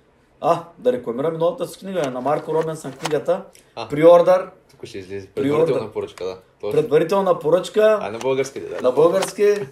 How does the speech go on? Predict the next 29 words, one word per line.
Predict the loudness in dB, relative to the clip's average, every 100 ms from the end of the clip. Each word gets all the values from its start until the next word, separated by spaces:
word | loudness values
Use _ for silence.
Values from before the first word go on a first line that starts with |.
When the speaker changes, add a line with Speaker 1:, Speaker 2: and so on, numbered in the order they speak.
| -8
Speaker 2:
<laughs> | -8 -10 -2
Speaker 1:
Който | 2 2 -2
иска, | -6 -4 -2
може | 0 0 0
да |
направи. | -4 -2 2 2 2 -2 -6 -20 _ -20 _ _ _ _ _ -2
Тя | -2 2
кога | 2 2
ще | 0
е |
готова? | -6 -4 -2 -4
Един | -4
месец | -6 -8 -10
от | -20 -16
тук | -12
нататък | -4 -4 -4 -6
или | -10 -6
по-малко? | -6 -6 -12 -16
Speaker 2:
Един | -12 -8
месец | -6 0
Speaker 1:
Горе-долу. | 4 4 4 -2
Speaker 2:
от |
тук | -8
нататък. | -12 -10
Един | -8 0
Speaker 1:
След | 0
Speaker 2:
ме-, | 2
Speaker 1:
петнайсети | 0 2 -2 -2 -6
ноември. | -6 -8